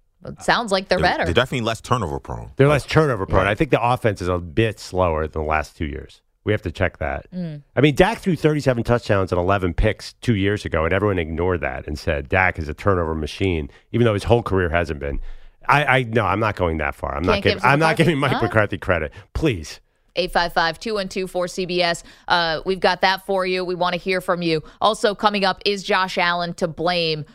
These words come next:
Speaker 1: for Ken Dorsey getting fired? And I'll give you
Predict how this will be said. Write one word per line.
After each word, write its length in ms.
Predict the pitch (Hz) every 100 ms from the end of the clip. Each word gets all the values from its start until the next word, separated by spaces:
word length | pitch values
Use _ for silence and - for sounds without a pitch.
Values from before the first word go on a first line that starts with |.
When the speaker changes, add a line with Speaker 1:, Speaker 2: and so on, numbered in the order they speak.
| _
Speaker 1:
for 160 | - 180
Ken 260 | - 180
Dorsey 440 | 175 170 170 175 165
getting 360 | 156 170 156
fired? 560 | 147 - 170 156 151 147
And 140 | 117
I'll 140 | 160 160
give 220 | 170 208
you 460 | 196 185 180 175